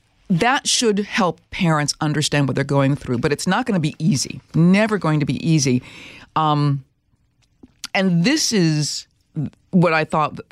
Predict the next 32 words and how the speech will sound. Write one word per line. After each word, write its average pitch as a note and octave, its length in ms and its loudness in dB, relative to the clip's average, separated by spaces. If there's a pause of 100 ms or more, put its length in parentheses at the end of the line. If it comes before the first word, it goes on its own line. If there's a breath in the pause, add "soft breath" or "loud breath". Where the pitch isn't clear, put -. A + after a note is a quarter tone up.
it F3 120 0
was E3 260 0
the F3 100 0
most E3+ 380 0
powerful E3 320 -4
thing D#3 220 -2
at C3+ 80 -2
the C#3+ 140 0
end. C#3+ 140 0
You C3+ 60 -4
talk E3 280 -2
about D3 320 -2
Jesus' C#3 540 -4
words, C3 340 0
"Salvation C#3+ 560 0
of B2 40 0
the C#3+ 80 -2
flesh." C3 440 -4 (800 soft breath)
Not F#3 220 2
from E3+ 260 -2
the E3 80 0
flesh, C#3 400 -6
but D#3+ 220 -4
of C#3 160 -2
the D3 80 -2
flesh. B2+ 320 -4
Jesus D#3 460 0
took - 260 -2
on D3+ 120 0
humanity C3+ 500 0
to C#3+ 100 -8
redeem C3+ 600 0